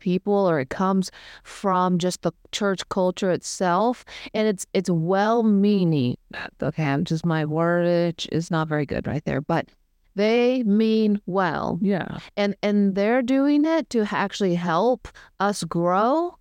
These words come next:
Speaker 2: Yeah.
Speaker 1: Yet it doesn't co-, like, but sometimes the, our culture has been set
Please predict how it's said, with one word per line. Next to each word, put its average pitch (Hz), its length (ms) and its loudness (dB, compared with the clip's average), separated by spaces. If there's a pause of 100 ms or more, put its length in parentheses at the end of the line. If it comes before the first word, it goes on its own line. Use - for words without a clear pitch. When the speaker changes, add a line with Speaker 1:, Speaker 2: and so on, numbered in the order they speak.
(120)
Speaker 2:
Yeah. 151 280 0
Speaker 1:
Yet 226 240 0
it 190 100 0
doesn't 226 300 0
co-, 226 160 -2 (220)
like, 196 240 -2 (420)
but 254 520 2
sometimes 247 720 0 (380)
the, 185 240 2
our 196 160 0
culture 285 800 0 (200)
has 208 240 -2
been 196 140 0
set 202 640 -2